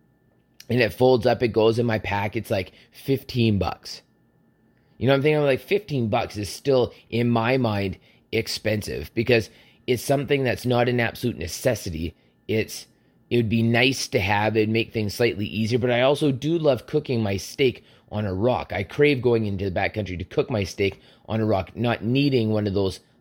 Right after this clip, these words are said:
little grills. But I know that it's easier for everybody to cook their food at the same time if we have one of these grills.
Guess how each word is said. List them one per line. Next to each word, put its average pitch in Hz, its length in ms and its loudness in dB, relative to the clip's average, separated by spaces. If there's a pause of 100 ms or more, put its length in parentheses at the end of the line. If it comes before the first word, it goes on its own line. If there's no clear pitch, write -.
little 107 220 0
grills. 90 340 -2
But 117 160 -2
I 113 120 2
know 123 200 2
that 113 140 2
it's 98 180 -6
easier 117 440 -2
for - 180 -8 (100)
everybody 135 520 0
to - 40 -12
cook 113 160 -6
their 104 100 -4
food 107 180 -4
at 101 100 -2
the - 80 -18
same 156 320 0
time 90 240 -4 (260)
if - 100 -10
we 131 100 4
have 131 180 4
one 127 80 0
of 104 60 -2
these 82 200 -6
grills. - 400 -8